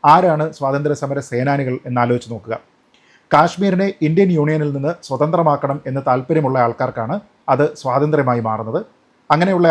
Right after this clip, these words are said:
ആൾക്കാരാണ് സ്വാതന്ത്ര്യ സമര സേനാനികളായി മാറുന്നത്. ആ താല്പര്യം നിലവിലുള്ളത് ഒരേ ഒരു രാജ്യത്തിനാണ്, അത് പാകിസ്ഥാനാണ്.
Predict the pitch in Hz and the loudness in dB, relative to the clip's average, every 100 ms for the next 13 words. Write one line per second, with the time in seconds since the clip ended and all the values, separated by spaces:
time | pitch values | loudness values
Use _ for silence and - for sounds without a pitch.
0 | 135 139 160 147 131 175 - 135 135 151 | 4 4 4 4 2 -2 -6 -4 -2 0
1 | 147 135 127 135 120 131 135 127 117 113 | -2 -4 -8 -8 -6 -2 -2 -2 -4 -4
2 | 104 101 101 - _ _ _ _ - 165 | -6 -8 -12 -16 _ _ _ _ 4 4
3 | 202 175 170 185 180 143 156 156 123 123 | 6 2 2 0 0 2 2 2 0 -2
4 | 170 _ 139 147 180 143 127 120 127 117 | -6 _ 0 4 4 2 0 0 -2 -8
5 | 104 160 - _ - 123 139 117 - 120 | -8 -10 -12 _ -14 -10 -2 -2 -2 -8
6 | 117 98 | -8 -10